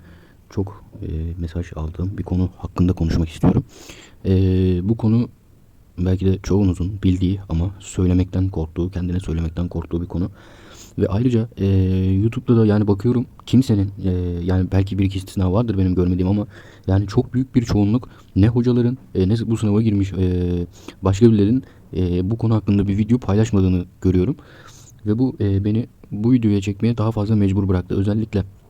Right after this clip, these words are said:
e, bilenleriniz vardır aranızda. E, çektiğim bir, e, sınav nasıldı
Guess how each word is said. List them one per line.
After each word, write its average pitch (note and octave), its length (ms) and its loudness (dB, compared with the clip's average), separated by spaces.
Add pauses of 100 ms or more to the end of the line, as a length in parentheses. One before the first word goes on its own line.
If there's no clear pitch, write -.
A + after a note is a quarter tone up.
(420)
e, F2+ 320 0
bilenleriniz F#2 460 2
vardır B2 200 0
aranızda. A2+ 420 2 (360)
E, F#2+ 200 4
çektiğim G2 400 0
bir, G2+ 200 0
e, F2+ 200 0
sınav F#2+ 300 0
nasıldı F#2+ 400 -2